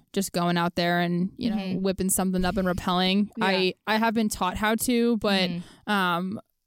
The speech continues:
Speaker 1: I am by no means super comfortable
Speaker 2: Mm-hmm.
Speaker 1: with it.
Speaker 2: Yeah.
Speaker 1: Um, I, I have learned how to do it, but
Speaker 2: Mm-hmm.
Speaker 1: again, if, if I were to go out tomorrow, I would want somebody to be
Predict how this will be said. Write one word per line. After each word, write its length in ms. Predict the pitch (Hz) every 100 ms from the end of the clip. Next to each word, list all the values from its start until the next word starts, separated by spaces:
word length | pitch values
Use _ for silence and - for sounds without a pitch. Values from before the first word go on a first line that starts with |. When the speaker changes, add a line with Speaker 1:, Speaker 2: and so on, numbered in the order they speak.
| _ -
Speaker 1:
I 160 | 196 208
am 100 | 214
by 160 | 208
no 200 | 202 202
means 340 | 202 202 214 -
super 360 | - - 214 202
comfortable 680 | - 196 226 214 262 294 269
Speaker 2:
Mm-hmm. 340 | 214 220 196
Speaker 1:
with 180 | 262 294
it. 220 | 294 285 -
Speaker 2:
Yeah. 260 | 220 214 208 202
Speaker 1:
Um, 160 | 208 - _ _ -
I, 320 | 208 208 196 -
I 80 | 202
have 260 | 190 214 214
learned 300 | 208 202 202
how 160 | 202
to 80 | 190
do 240 | 185 180
it, 240 | 190 185 - _ -
but 220 | 196 190
Speaker 2:
Mm-hmm. 80 | 175
Speaker 1:
again, 280 | 196 190 180
if, 140 | 185 -
if 120 | 208
I 80 | 208
were 80 | 208
to 80 | 196
go 220 | 190 175
out 200 | 180 -
tomorrow, 680 | 226 214 196 196 202 202 202
I 140 | 208
would 100 | 202
want 260 | 202 190 -
somebody 540 | 208 196 196 185 190 -
to 420 | - 180 180 180 - _ _ _ - 208
be 560 | 226 214 208 202 208